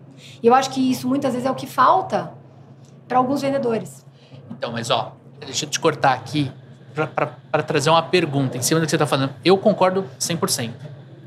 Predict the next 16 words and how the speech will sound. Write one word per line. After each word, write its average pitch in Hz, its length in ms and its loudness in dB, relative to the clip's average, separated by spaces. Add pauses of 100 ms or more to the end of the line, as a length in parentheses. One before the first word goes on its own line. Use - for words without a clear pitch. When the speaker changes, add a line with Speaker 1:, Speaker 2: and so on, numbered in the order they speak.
(280)
Speaker 2:
De 143 80 -2
verdade, 160 360 2
sim. - 180 -6
Speaker 1:
Uhum. 190 160 -2
Speaker 2:
Tem 143 80 -2
muita 233 240 4
gente 175 260 0
que - 80 -14
nos 160 160 -4
escuta, 143 520 -2
que 139 120 -14
assiste 147 300 -6
o, 131 180 -4 (140)
o 131 60 -10
podcast. 139 680 -2 (1000)
E, 202 420 2